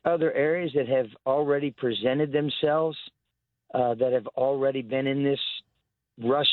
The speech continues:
to solar, if you wanna call it that, they, they've gone through the same growing pains. They've had to identify better ways to get this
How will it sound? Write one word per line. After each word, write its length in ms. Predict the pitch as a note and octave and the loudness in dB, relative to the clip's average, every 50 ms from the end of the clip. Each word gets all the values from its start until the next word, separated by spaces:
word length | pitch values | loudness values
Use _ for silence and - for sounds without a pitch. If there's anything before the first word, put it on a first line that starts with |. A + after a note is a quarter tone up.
| - - | 0 0
to 120 | C#3+ C3 A#2+ - - | -2 -2 -2 0 0
solar, 280 | D3 C#3 C#3+ E3 F#3 | 0 2 2 0 0
if 340 | G3+ - _ _ _ - - | -2 -6 _ _ _ -12 -8
you 60 | A#2+ | -4
wanna 140 | B2 B2 A2 | -2 -2 -2
call 200 | - - C3+ C3+ | -2 -2 -2 0
it 80 | B2+ - | 0 0
that, 180 | D3+ D3 D3 _ - - - - - _ _ _ _ - | -2 -2 -4 _ -16 -20 -20 -20 -20 _ _ _ _ -2
they, 360 | A#2 C#3+ F3 E3+ E3 - - - | 0 0 0 0 0 -2 -2 -2
they've 180 | D3 E3+ D#3 | -2 -2 0
gone 200 | D3+ F3 E3 D#3 | 0 0 -2 -2
through 140 | - E3 D3 | -4 -6 -6
the 80 | B2+ - - | -6 -4 -4
same 180 | D#3 C#3+ C3 | -4 -4 -2
growing 300 | A2 A#2+ C3 C3 A#2+ G#2+ | -2 0 0 0 -2 -4
pains. 300 | G2+ - G#2+ F#2+ F#2 - _ - - _ - | -6 -8 -10 -10 -10 -14 _ -20 -20 _ -6
They've 160 | A2+ A#2 A2 G#2 G#2 | -4 -4 -4 -2 -2
had 180 | B2+ B2 A#2+ A2 | -2 -2 -2 0
to 80 | A#2+ A#2 | 0 -2
identify 680 | A2 A2 G#2 B2 A#2+ A#2+ A#2 - - - A#2 A2+ G#2+ F#2+ F2+ - | 0 0 0 -2 0 0 -2 -2 -2 -2 0 0 0 -2 -2 -2
better 320 | A#2+ A#2+ A#2+ B2+ B2+ A#2+ | 0 0 2 2 0 0
ways 500 | A2+ A2+ A#2 A#2 A#2 A#2 A#2 A#2 A#2 G#2 - - - - | 2 2 2 2 2 0 0 0 -2 -4 -6 -8 -8 -4
to 260 | B2 A#2+ A#2 A2+ G2+ F#2 - - | -2 0 0 0 -2 -4 -4 -2
get 200 | C3 C3+ A#2+ - - | 0 0 0 -2 -4
this 140 | C3 A#2+ G#2+ | -6 -6 -4